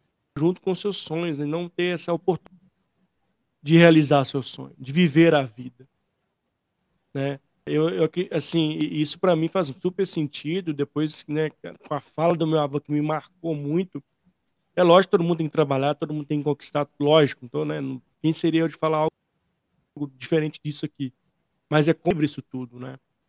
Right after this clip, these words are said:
Como você vive a vida, né? Assim, muito além a família, né? Um lazer, é um bem mais sempre sonhou e você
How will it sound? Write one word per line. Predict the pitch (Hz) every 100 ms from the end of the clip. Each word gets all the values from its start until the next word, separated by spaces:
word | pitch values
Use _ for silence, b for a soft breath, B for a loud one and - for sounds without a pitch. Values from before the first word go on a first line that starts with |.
| _ _
Como | 160 175
você | 165 - 180
vive | 127 143 180 151 139
a | 127
vida, | 117 123 123 123
né? | 135 143
Assim, | 131 - 135 -
muito | 135 151 170
além | 151 147 160 165 147
a | 143
família, | - 139 131 - - - _ _ _ _ _ 160 170 156 156 - _ _ _ -
né? | 143 160
Um |
lazer, | 156 139 117 120 147 165
é | 156
um | 160
bem | 143 156
mais | 151
sempre | 156 147
sonhou | 151 139 139
e | 151
você | 135 - 147 139